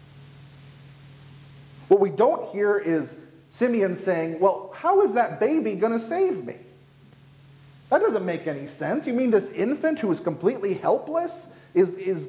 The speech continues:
going to somehow not just save me, but all of Israel, all of the world?" He doesn't say that. Simeon doesn't get caught up in the details. He believes God's word. And so he says these words, which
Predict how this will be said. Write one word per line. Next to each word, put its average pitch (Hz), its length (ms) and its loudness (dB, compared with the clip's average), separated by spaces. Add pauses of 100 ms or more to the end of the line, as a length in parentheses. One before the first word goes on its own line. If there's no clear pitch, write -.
(140)
going 196 360 2
to 180 100 -8
somehow 175 380 -2
not 185 240 -2
just - 180 -8
save 185 320 0
me, 175 180 -4
but 196 200 -4
all - 220 4
of 127 100 -4
Israel, 226 320 -2
all 214 320 2
of 151 60 -8
the 135 60 -8
world?" 175 540 -6 (800)
He 233 80 -6
doesn't 226 220 -2
say 190 220 -4
that. - 200 -12 (1500)
Simeon 175 720 -2 (320)
doesn't 190 400 0
get 190 260 -2
caught 139 200 -4
up 117 180 -4
in 151 120 -4
the 147 60 -4
details. 190 380 -10 (1400)
He 156 80 -6
believes 117 580 -2 (240)
God's 98 300 -12
word. 180 260 -4 (1500)
And 214 100 2
so 254 140 2
he 233 120 0
says 240 340 0
these 214 240 -4
words, 175 480 2
which - 280 -4